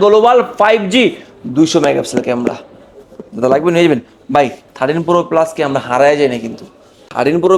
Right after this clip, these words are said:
প্লাস আমরা কিন্তু আবারও নিয়ে আসি। থার্টিন প্রো প্লাস, আট জিবি র্যাম, দুইশো ছাপ্পান্ন জিবি স্টোরেজ, বারো জিবি র্যাম, দুইশো ছাপ্পান্ন জিবি স্টোরেজ। ভাই, কত টাকা দিচ্ছি? মাত্র তেত্রিশ হাজার পাঁচশো টাকা আর পঁয়ত্রিশ হাজার পাঁচশো টাকা, মানে আট জিবি, দুইশো ছাপ্পান্ন জিবি, তেত্রিশ পাঁচশো, আর বারো দুই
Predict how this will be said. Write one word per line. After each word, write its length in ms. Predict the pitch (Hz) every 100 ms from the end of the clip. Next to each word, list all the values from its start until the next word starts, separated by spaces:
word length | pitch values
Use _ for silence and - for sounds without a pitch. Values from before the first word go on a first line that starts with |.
| 185
প্লাস 160 | 196 196
আমরা 120 | 156 151
কিন্তু 140 | 156 131
আবারও 240 | 139 170 190
নিয়ে 120 | 190 196
আসি। 120 | 220 208
থার্টিন 240 | 170 180 175
প্রো 120 | 185 160
প্লাস, 220 | 190 226 226 - - - -
আট 100 | 151 143
জিবি 180 | 165 180 196
র্যাম, 140 | 202 170
দুইশো 160 | 160 170
ছাপ্পান্ন 240 | 175 190 185
জিবি 120 | 185 190
স্টোরেজ, 200 | 214 180 147
বারো 140 | 156 175
জিবি 120 | 185
র্যাম, 140 | 214 170
দুইশো 140 | 160 165
ছাপ্পান্ন 240 | - 165
জিবি 120 | 160 151
স্টোরেজ। 160 | 262 - - - _ 135
ভাই, 100 | 143
কত 120 | 143 143
টাকা 120 | 151 151
দিচ্ছি? 200 | 143 - - - - - 247
মাত্র 200 | 143 175 175
তেত্রিশ 400 | 180 180 - 185 180
হাজার 160 | 175 175
পাঁচশো 200 | 175 190 180
টাকা 140 | 226 - - -
আর 80 | - -
পঁয়ত্রিশ 380 | 165 160 170 165
হাজার 160 | 160 151 147
পাঁচশো 180 | 147 123
টাকা, 100 | 120 127
মানে 100 | 127 - 151
আট 80 | 147
জিবি, 160 | 180 180
দুইশো 140 | 170 170
ছাপ্পান্ন 240 | 175 180 180
জিবি, 120 | 196
তেত্রিশ 300 | 185 - 190 190
পাঁচশো, 280 | 190 - 247 285 - - -
আর 60 | 117
বারো 160 | 131
দুই 80 | 151